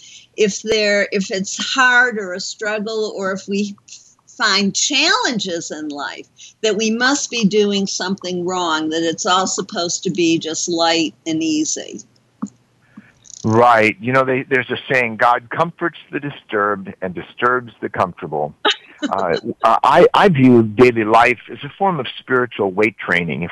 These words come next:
Speaker 2: if we don't lift any weights in life, we don't get any stronger. So the first purpose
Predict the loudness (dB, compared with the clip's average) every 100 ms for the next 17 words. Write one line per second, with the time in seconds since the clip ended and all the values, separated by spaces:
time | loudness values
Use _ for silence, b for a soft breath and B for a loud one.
0 | -4 -4 -2 -2 2 0 0 -4 -4 -4
1 | -8 -4 -2 -2 0 0 0 -4 -8 -2
2 | 0 0 -6 -6 -4 0 -2 -2 -6 -4
3 | -6 -10 -6 0 2 0 -4 -12 _ B
4 | B B B 0 0 0 -2 0 0 -2
5 | -4 -4 -4